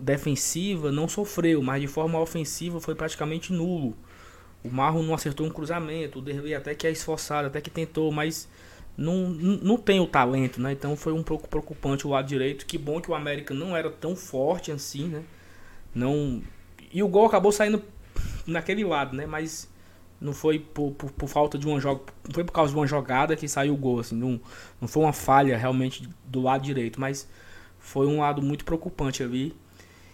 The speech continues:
E a gente foi pro intervalo com a cabeça quente, né? Perdendo de um a zero.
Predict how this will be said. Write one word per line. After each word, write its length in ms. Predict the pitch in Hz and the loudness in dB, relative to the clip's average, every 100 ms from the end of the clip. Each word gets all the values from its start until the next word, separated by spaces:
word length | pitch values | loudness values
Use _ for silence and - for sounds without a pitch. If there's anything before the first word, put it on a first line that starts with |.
| - - | -20 -8
E 280 | 160 196 220 | -2 2 4
a 100 | 220 | 6
gente 180 | 214 | 4
foi 100 | 214 | 2
pro 100 | 208 | 0
intervalo 720 | 220 214 190 190 196 254 285 - - - | 2 2 4 4 4 2 0 -4 -8 -2
com 100 | 175 | 0
a 40 | |
cabeça 320 | 165 170 - | 2 2 -2
quente, 400 | 185 156 180 214 | -2 2 2 2
né? 100 | 170 | 0
Perdendo 640 | 170 165 156 139 147 208 175 | 0 0 0 2 2 2 0
de 240 | 143 147 | -2 0
um 200 | 143 139 | 2 2
a 100 | 135 | 0
zero. 420 | 123 120 131 170 | -4 -4 -4 -4